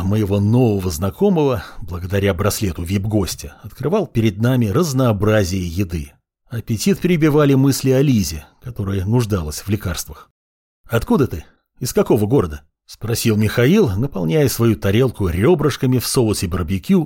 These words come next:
и запеченным картофелем. «Небольшой городок возле Академии космоса», ответил я, стараясь не привлекать к этому внимания. «Знаете о таком?» Собеседник поперхнулся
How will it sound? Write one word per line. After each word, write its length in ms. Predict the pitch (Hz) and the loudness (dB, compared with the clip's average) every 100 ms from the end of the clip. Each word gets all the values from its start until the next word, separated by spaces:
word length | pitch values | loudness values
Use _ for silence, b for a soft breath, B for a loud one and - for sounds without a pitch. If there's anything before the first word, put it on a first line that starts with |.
| - | 0
и 80 | - | -2
запеченным 680 | 120 110 107 - 98 92 82 | 0 -2 -2 -2 -2 -2 -2
картофелем. 680 | 110 107 101 78 76 67 - _ _ _ _ _ | -2 -2 -4 -4 -8 -12 -16 _ _ _ _ _
«Небольшой 420 | 117 156 - 254 | 0 0 2 0
городок 580 | 135 135 127 180 160 - - | 2 2 4 2 2 -2 -4
возле 280 | 120 104 117 | -4 0 -2
Академии 440 | - 127 127 120 | 0 0 2 2
космоса», 560 | 120 123 98 92 - - _ _ | 0 -4 -4 -8 -12 -16 _ _
ответил 500 | - 165 214 - 117 | -6 -2 0 0 0
я, 220 | 113 165 | 2 2
стараясь 560 | - - 117 131 117 - | 2 0 2 2 0 0
не 100 | 135 | -2
привлекать 640 | - 123 123 127 127 113 | 2 2 2 2 0 -2
к 120 | - 117 | -2 -2
этому 280 | 92 92 | 0 -2
внимания. 580 | 82 101 107 80 71 - _ _ _ | -2 -2 -2 -4 -8 -12 _ _ _
«Знаете 400 | 98 113 226 143 | -6 -2 0 0
о 40 | |
таком?» 300 | 104 - 78 - _ _ _ _ | -4 -6 -8 -12 _ _ _ _
Собеседник 800 | - - 92 98 - 175 175 - | -10 -6 -4 -2 0 0 0 -2
поперхнулся 920 | - 123 170 170 117 95 78 - - | -2 2 2 0 -2 -4 -6 -12 -16